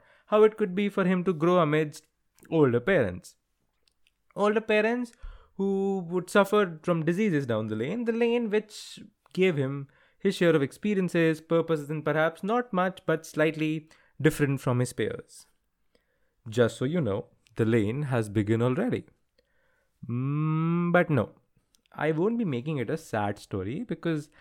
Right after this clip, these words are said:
sad is not happy and happy is all I seek.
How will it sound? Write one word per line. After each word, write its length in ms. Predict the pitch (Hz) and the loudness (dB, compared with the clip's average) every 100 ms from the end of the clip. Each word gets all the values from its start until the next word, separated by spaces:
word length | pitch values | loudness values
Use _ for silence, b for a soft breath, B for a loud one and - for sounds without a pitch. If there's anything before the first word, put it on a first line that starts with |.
| b _ | b _
sad 420 | - - - 208 | -12 -8 -4 -2
is 120 | 208 | -2
not 280 | 175 185 185 | 0 -2 -2
happy 500 | - 190 143 135 - | -4 -4 -4 -8 -8
and 160 | 196 185 | -6 -6
happy 480 | 185 196 208 220 | -6 -8 -8 -8
is 140 | 220 190 | -6 -4
all 180 | 151 151 | -4 -2
I 80 | |
seek. 400 | 165 - 101 - | -4 -6 -12 -14